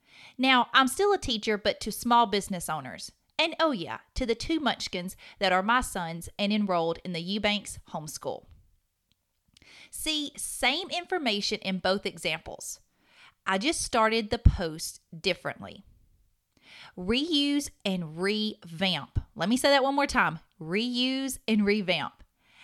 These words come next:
As I said earlier, not every customer is going to open every email or see every post.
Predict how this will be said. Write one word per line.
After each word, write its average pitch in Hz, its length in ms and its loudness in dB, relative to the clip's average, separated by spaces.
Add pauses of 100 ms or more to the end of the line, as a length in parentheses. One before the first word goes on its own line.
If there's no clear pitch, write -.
(140)
As 233 120 2
I 247 60 4
said 349 340 0
earlier, 170 520 -4 (100)
not 277 260 2 (100)
every 254 420 -4
customer 165 580 -8
is 175 140 -8
going 202 240 0
to - 180 -6
open 165 340 -6
every 160 420 -4
email 196 520 -2
or 165 100 -6
see - 320 -10
every 165 280 -4
post. - 520 -2